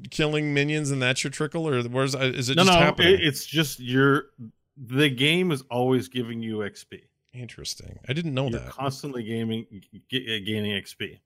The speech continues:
Speaker 1: Never knew that. Have they told?
Speaker 2: Yeah.
Speaker 1: I guess they probably have told us this
Speaker 2: Yeah,
Speaker 1: before.
Speaker 2: yeah. Well, if you hover over the, uh, the top part of your game client, you'll actually see where the sources of all the X P you've earned in the game come from.
Speaker 1: Okay.
Speaker 2: And some of it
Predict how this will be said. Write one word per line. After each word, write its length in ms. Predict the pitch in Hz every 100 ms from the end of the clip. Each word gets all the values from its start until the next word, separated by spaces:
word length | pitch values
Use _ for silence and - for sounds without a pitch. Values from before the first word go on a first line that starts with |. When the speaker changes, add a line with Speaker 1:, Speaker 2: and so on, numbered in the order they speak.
| _ _ -
Speaker 1:
Never 240 | 165 220
knew 120 | 240
that. 220 | 277 71 - _ _ _ _
Have 100 | 131
they 100 | 143 151
told? 220 | 147 165
Speaker 2:
Yeah. 100 | 120
Speaker 1:
I 80 | 135
guess 160 | 170
they 120 | 110
probably 400 | 82 - - 82
have 200 | 92 104
told 160 | 90 71
us 60 | 143
this 180 | 262
Speaker 2:
Yeah, 60 | 359
Speaker 1:
before. 300 | 339 - 151 -
Speaker 2:
yeah. 240 | 196 202
Well, 100 | 170
if 120 | 185
you 80 | 190
hover 320 | 151 190 202 170
over 320 | 180 208 202
the, 440 | 170 170 143 147 -
uh, 360 | 131 123 120 107 _ _ _ _ _ -
the 80 | 113
top 400 | - 147 156 -
part 220 | 160 165
of 160 | 151 120
your 100 | 107
game 300 | 113 117 143
client, 360 | - 180 196
you'll 200 | 127 123
actually 340 | 135 139 - 127
see 480 | - 156 131 127 -
where 540 | 110 123 127 123 127 - 104 95 101
the 100 | 110
sources 500 | - 127 113 120 110
of 140 | 101
all 240 | - 110 107
the 180 | 107
X 220 | 104 - -
P 160 | -
you've 400 | 107 104 104 98
earned 200 | 101 101
in 40 | 98
the 80 | 92
game 200 | 98 98
come 140 | - 135
from. 300 | - - 104 _ _ _ 123
Speaker 1:
Okay. 220 | - 117
Speaker 2:
And 220 | 101 101
some 200 | - 139
of 120 | 113
it 140 | 95